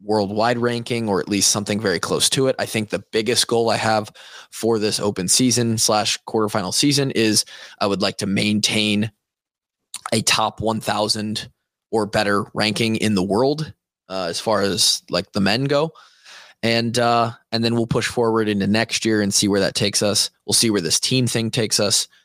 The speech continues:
Who knows? Uh, but that is basically our open preview. The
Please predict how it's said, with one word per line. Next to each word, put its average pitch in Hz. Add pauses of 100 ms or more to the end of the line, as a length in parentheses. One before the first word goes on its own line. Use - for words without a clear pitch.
(140)
Who 98
knows? 104 (480)
Uh, 69
but -
that 123
is 113
basically 110
our 92
open 92
preview. -
The 87